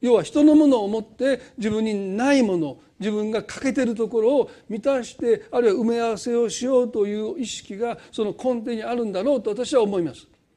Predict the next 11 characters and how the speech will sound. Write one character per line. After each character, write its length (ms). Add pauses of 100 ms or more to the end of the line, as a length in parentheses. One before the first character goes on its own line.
(300)
そ 100
れ 100
が 160
こ 280
の 80
現 320
在 260
で 400
エ 80
バ 180
が 280